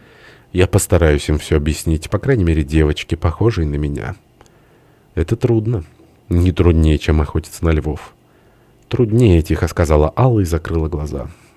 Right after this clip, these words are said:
"Хочу спать". Я выглянул в иллюминатор. Внизу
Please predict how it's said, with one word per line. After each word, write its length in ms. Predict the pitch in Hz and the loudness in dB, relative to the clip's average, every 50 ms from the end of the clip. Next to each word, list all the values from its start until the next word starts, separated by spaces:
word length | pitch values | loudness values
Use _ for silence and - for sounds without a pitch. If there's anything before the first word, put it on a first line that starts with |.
| _ _ | _ _
"Хочу 260 | - 104 - - 107 | -10 -8 -6 -6 -10
спать". 420 | - - - - 127 135 - - _ _ _ _ _ _ _ _ _ _ _ _ _ _ _ _ _ - _ _ _ _ _ _ _ - - _ _ _ | -10 -10 -12 -12 -14 -14 -14 -18 _ _ _ _ _ _ _ _ _ _ _ _ _ _ _ _ _ -20 _ _ _ _ _ _ _ -20 -20 _ _ _
Я 120 | - 123 135 | -4 -2 0
выглянул 420 | 147 139 107 90 87 85 85 80 | 0 0 4 4 4 6 6 4
в 120 | 76 82 | 4 6
иллюминатор. 600 | 85 82 80 82 82 87 110 131 131 - 113 - | 6 6 6 6 6 6 6 4 4 4 2 0
Внизу 480 | 87 85 92 92 90 90 120 139 131 | 0 0 2 0 2 4 6 4 4